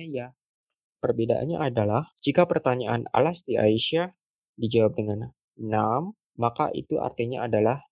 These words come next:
dia menjawab tidak. "Alas di Aisyah? Kamu Aisyah bukan?" "Na'am, lastu Aisyah." "Tidak, saya bukan Aisyah." Bisa dipahami?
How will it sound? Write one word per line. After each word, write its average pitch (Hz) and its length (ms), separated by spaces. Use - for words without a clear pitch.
dia 120 220
menjawab 113 420
tidak. 117 300
"Alas 113 300
di - 80
Aisyah? 120 560
Kamu 131 260
Aisyah 143 380
bukan?" 117 400
"Na'am, 113 480
lastu 127 340
Aisyah." 120 460
"Tidak, 127 320
saya 117 160
bukan 110 240
Aisyah." 107 460
Bisa 110 160
dipahami? 110 480